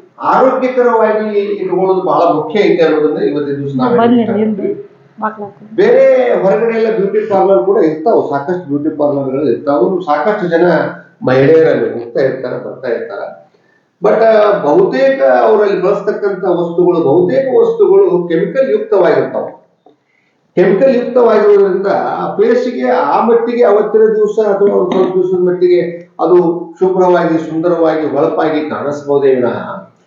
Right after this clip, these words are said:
Speaker 1: ಆರೋಗ್ಯಕರವಾದಂತಹ ಸೌಂದರ್ಯ ಅಲ್ಲಿ ಸಿಗುದು ಬಹಳ ಅಪರೂಪ.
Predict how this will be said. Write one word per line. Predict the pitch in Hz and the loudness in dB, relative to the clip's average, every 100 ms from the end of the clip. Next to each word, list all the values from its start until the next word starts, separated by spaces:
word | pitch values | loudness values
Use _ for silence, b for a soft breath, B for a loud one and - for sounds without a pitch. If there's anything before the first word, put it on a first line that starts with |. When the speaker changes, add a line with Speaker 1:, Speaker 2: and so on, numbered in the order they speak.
| _ _ - | _ _ -6
Speaker 1:
ಆರೋಗ್ಯಕರವಾದಂತಹ | 165 202 269 254 262 247 233 226 220 220 196 196 202 196 | 0 2 2 0 -2 2 4 4 2 -2 -4 -2 -2 -2
ಸೌಂದರ್ಯ | 170 175 180 175 | -2 0 0 0
ಅಲ್ಲಿ | 165 160 156 | -2 -2 -4
ಸಿಗುದು | 165 135 160 | -6 -4 -4
ಬಹಳ | 156 160 160 | -4 -4 0
ಅಪರೂಪ. | - - 120 117 113 113 | 0 -2 -4 -8 -10 -14